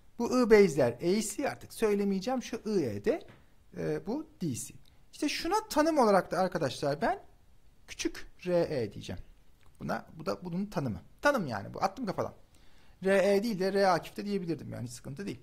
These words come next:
Attım kafadan. Bu da burada emitterdeki bu dirence de ben R E diyeceğim. Bu bir tanım. Bakıyorum şu beta çarpı,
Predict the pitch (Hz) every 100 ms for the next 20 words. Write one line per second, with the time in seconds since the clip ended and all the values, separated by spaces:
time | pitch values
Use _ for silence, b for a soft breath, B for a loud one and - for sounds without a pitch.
0 | - 226 - 120 92 - - b b b
1 | - 160 180 311 - 254 160 - 190 202
2 | 196 131 120 160 170 127 113 104 131 -
3 | 202 214 - 143 156 - 143 135 - 196
4 | 196 196 - 139 82 - - b b b
5 | b b b 359 339 359 349 330 - 349
6 | 392 330 - 190 180